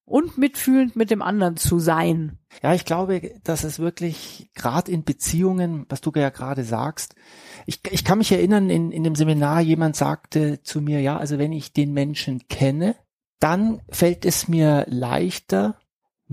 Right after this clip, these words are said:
Speaker 2: mitfühlend zu sein, als wenn es zum Beispiel jetzt, äh, Kinder in Afrika oder ganz weit weg, dann, dann denke ich eher mit. Also ich kann nachvollziehen, dass es jetzt ganz schlimm für die Menschen ist,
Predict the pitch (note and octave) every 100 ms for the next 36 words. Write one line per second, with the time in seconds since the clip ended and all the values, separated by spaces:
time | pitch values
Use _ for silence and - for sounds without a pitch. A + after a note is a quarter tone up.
0 | C3 F#3+ - - - G#3 G#3 G3+ G#3 -
1 | - F#3+ F#3 F3+ F#3+ G#3 - _ _ D3+
2 | D3 F3+ A3 - F3 E3+ E3+ - E3 C#3+
3 | E3 - E3 C#3+ D3 E3 - - - D3+
4 | D3 - - F#3+ E3+ D#3 D3+ - D#3+ -
5 | E3 D#3 D3 C#3+ D3+ D3+ D3+ C#3 C#3 C#3
6 | - D#3 G3 - D3+ C#3 - G#3 - -
7 | - - - D#3+ D#3 - _ _ - D#3
8 | C#3+ - G3+ A#3+ E3+ D3 - D3+ C#3 C3+
9 | C3+ C#3+ - E3 G#3 G3+ - D3+ D#3 G#3+
10 | - - F3 - F#3 D#3+ - - D#3 -
11 | D#3+ D#3+ - F3+ - D#3 D3 G3 A#3 -
12 | F3 G#3